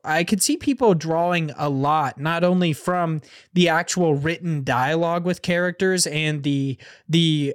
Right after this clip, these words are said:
I guess, written paths within quests, but also from, like, the environmental storytelling and just the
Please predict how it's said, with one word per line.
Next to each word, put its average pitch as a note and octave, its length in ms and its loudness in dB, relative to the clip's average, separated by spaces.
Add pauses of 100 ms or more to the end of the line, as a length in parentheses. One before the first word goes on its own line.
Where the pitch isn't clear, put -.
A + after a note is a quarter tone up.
I D#3+ 140 0
guess, D#3+ 280 0
written D#3+ 320 -4
paths C#3+ 600 -4
within D#3 360 0
quests, D3+ 420 0
but F3+ 200 -2
also F3+ 440 2
from, D#3+ 320 -2
like, D3 180 -2
the D3+ 140 -2
environmental D3+ 760 -2
storytelling A#2+ 880 -6 (320)
and F3 180 2
just D3+ 280 2
the - 40 2